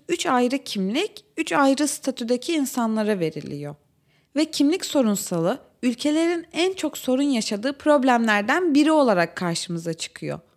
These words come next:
Tabii ki de bir ülkeye kayıtsız göç eden bireyler, ülke içerisinde herhangi bir suç işlediğinde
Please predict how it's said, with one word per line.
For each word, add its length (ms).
Tabii 240
ki 140
de 140
bir 180
ülkeye 360
kayıtsız 580
göç 220
eden 360
bireyler, 500
ülke 280
içerisinde 500
herhangi 560
bir 100
suç 320
işlediğinde 920